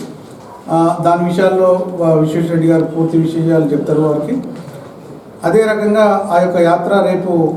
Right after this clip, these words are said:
మన వికారాబాద్కు, మన నియోజకవర్గము తాండూరు దారుల్లో ఎంటర్ అయ్యి నాలుగు గంటలకు అక్కడ కార్నర్ మీటింగ్, ఆ, అక్కడి నుంచి మన వికారాబాద్కు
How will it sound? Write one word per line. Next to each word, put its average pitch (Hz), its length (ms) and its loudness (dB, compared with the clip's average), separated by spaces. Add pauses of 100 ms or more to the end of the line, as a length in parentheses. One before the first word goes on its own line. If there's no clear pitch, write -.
(100)
మన 160 180 2
వికారాబాద్కు, 180 760 2 (500)
మన 190 460 0 (180)
నియోజకవర్గము 185 920 2
తాండూరు 196 540 0 (280)
దారుల్లో 180 480 2
ఎంటర్ 160 200 0
అయ్యి - 300 0 (580)
నాలుగు 175 240 0
గంటలకు 175 440 0
అక్కడ 175 240 0 (400)
కార్నర్ 165 400 0
మీటింగ్, 208 300 0 (920)
ఆ, 156 440 -2
అక్కడి 202 220 2
నుంచి 214 320 0
మన 185 220 0
వికారాబాద్కు 190 840 0